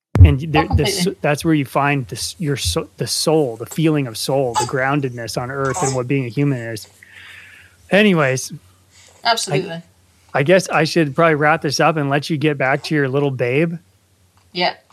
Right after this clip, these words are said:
Speaker 2: yeah. She's, uh, she's had her tea. She's kind of needing a bit of attention now, a bit of a look out. <laughs>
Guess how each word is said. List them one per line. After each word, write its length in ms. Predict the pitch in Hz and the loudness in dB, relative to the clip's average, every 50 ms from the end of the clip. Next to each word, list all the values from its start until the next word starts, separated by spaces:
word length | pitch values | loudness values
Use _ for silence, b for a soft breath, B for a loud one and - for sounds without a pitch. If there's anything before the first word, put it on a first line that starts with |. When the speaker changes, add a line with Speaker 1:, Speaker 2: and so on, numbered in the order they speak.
| _ _ | _ _
Speaker 2:
yeah. 280 | 190 180 175 160 - - | -2 -2 -2 -2 -4 -10
She's, 380 | - - 185 175 170 170 - 175 | -10 -8 -8 -6 -6 -6 -6 -4
uh, 240 | 170 170 165 - - _ _ - - - | -2 -2 -2 -4 -8 _ _ -18 -14 -12
she's 220 | 190 175 - - | -10 -10 -10 -10
had 140 | 214 208 208 | -10 -8 -8
her 120 | 208 208 | -8 -8
tea. 400 | 202 - - 214 196 190 185 180 | -8 -8 -8 -6 -6 -6 -6 -8
She's 220 | 175 - 170 160 - | -10 -12 -12 -14 -12
kind 180 | - 190 175 | -12 -8 -8
of 180 | 165 165 - - _ b b b b b b b b b b b _ | -8 -10 -10 -16 _ b b b b b b b b b b b _
needing 240 | 202 208 220 214 214 | -10 -8 -6 -4 -4
a 60 | 208 | -2
bit 160 | 214 208 214 | 0 0 2
of 80 | 214 196 | 2 0
attention 460 | 196 - - 180 175 170 - 165 156 | -4 -4 -4 -6 -6 -6 -8 -12 -16
now, 160 | 151 151 151 156 | -16 -18 -18 -14
a 20 | |
bit 140 | 156 165 175 | -14 -12 -12
of 60 | 160 | -12
a 20 | |
look 220 | 160 160 160 156 - | -12 -12 -12 -12 -10
out. 180 | 156 - - - | -10 -10 -10 -10
<laughs> 40 | _ | _